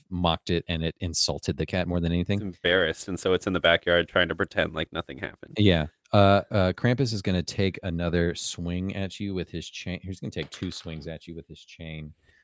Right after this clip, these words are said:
Speaker 1: Uh, the first one misses and the second one misses real bad. He's getting pissed off,
Speaker 2: Mm-hmm.
Speaker 1: uh, 'cause he can't quite come down into the fire yet, or down to the, through, through the chimney yet, because
Speaker 2: Mm-hmm.
Speaker 1: now that second log that you just put on is starting to build up
Speaker 2: Mm-hmm.
Speaker 1: a little bit more.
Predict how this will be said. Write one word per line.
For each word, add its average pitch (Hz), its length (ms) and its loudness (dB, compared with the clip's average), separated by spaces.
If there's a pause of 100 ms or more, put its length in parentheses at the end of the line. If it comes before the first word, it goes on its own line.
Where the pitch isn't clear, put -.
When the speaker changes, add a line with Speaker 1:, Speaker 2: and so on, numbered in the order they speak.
(200)
Speaker 1:
Uh, 87 320 -2
the - 80 -16
first - 280 -2
one 98 140 -2
misses 92 300 -6
and 82 100 -4
the 76 40 -8
second 87 280 -2
one 80 140 0
misses 82 300 -2
real 87 120 4
bad. 73 240 0
He's 101 140 -2
getting - 160 -4
pissed - 240 -2
off, 131 180 -6 (320)
Speaker 2:
Mm-hmm. 90 240 -12
Speaker 1:
uh, 85 260 2
'cause - 160 2
he 101 100 6
can't - 280 0
quite 95 220 4
come 87 180 0
down 80 180 2
into 80 140 -2
the 78 100 -2
fire 78 300 2
yet, 98 320 2
or 85 200 4
down 80 340 0 (100)
to - 100 -2
the, - 180 -4
through, 82 160 -2 (260)
through 95 100 4
the 76 80 0
chimney 95 300 2
yet, 104 180 4
because - 320 2
Speaker 2:
Mm-hmm. 90 100 0
Speaker 1:
now 85 80 4
that 80 160 0
second 85 320 2
log 80 280 4
that 95 140 0
you 110 80 4
just 110 160 2
put 120 160 4
on 123 220 6
is 85 200 -2
starting 82 300 2
to 73 120 0 (240)
build 78 220 0
up 82 180 2 (240)
Speaker 2:
Mm-hmm. 92 240 -14
Speaker 1:
a 87 60 -4
little 90 160 0
bit 92 160 -2
more. 104 240 -2